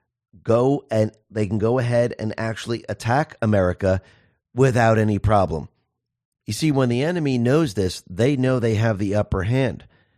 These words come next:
So I do believe we're going to see many different events. We're going to see the country go down the track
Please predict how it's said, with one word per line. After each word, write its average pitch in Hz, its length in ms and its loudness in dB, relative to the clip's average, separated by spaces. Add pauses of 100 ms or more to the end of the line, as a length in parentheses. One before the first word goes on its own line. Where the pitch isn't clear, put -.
(100)
So 113 180 0
I 147 180 2
do 151 180 0
believe 131 320 -2
we're 131 180 -2
going 147 240 0
to 117 80 -4
see 127 380 -6
many 120 320 0
different 113 340 -2
events. 90 480 -2 (380)
We're 120 160 -4
going 127 300 -2
to 143 80 -2
see 135 220 -4
the 110 120 -4
country 117 640 -2 (420)
go 120 200 0
down 120 300 -2
the 104 80 -4
track 110 400 -4